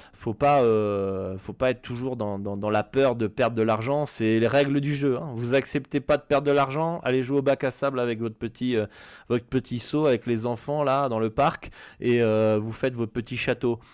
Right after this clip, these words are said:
euh, hein, et, et vous jouez aux billes et tout ça, machin. D'accord, si vous acceptez pas de perdre dans le monde des paris sportifs, vaut mieux pas en faire. Vaut mieux pas en faire, ça c'est dit. Euh,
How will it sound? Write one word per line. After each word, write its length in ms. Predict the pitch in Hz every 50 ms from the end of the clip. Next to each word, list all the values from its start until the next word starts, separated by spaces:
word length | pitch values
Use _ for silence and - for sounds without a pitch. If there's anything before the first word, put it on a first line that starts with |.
| - - - -
euh, 440 | 95 104 104 104 104 104 101 101 95
hein, 380 | 76 92 104 113 123 117 107 104
et, 440 | 101 101 101 101 101 101 92 90
et 40 | 107
vous 140 | 104 107 113
jouez 200 | 110 110 117 120
aux 40 | 117
billes 380 | 117 120 123 127 131 135 131
et 40 | 113
tout 140 | 107 - 107
ça, 280 | 101 - 127 123 123 123
machin. 340 | 117 107 - - 110 107 113 _ _ _ _ _ _ _ _ _ _ - - -
D'accord, 260 | 107 - 120 120 113
si 140 | - - 107
vous 120 | 98 104
acceptez 360 | 107 101 - 120 98 - 113
pas 140 | 101 - 117
de 60 | 107
perdre 220 | - - 123 117 120
dans 80 | 113
le 60 | 110
monde 160 | 110 113 110 107
des 80 | 107
paris 220 | - 113 104 104 98
sportifs, 340 | - - 110 113 - 156
vaut 100 | 123 120
mieux 140 | 117 123 131
pas 100 | - -
en 120 | 143 113 98
faire. 240 | - 95 92 - - - - - - - - - - - -
Vaut 120 | 127 143
mieux 160 | 147 160 165
pas 140 | 160 - -
en 120 | 170 165 139
faire, 340 | - - 165 175 185 165
ça 160 | - - 160 160
c'est 200 | - - 160 135
dit. 280 | 120 117 110 104 - _ - - - - - - - -
Euh, 600 | 160 160 156 156 156 156 156 151 151 151 151 147